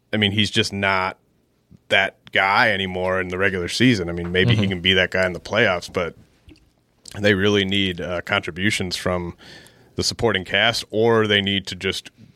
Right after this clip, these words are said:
Speaker 1: go with Davis at center for thirty minutes a game.
Speaker 2: Yep. And I don't think that's gonna happen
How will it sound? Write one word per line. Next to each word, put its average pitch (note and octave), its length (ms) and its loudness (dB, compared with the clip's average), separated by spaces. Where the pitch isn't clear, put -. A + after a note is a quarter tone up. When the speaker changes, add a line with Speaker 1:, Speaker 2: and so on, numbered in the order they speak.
Speaker 1:
go G2 200 2
with F#2+ 180 -4
Davis G2 320 2
at F#2 100 -8
center G2 400 2
for F2 240 -6
thirty F2+ 280 -2
minutes F2 260 -6
a - 20 -12
game. F#2 220 -8
Speaker 2:
Yep. G2+ 260 -2
And C3 100 2
I C#3+ 40 2
don't C#3+ 140 2
think C3 120 0
that's A#2+ 160 2
gonna A2+ 140 0
happen G#2+ 360 0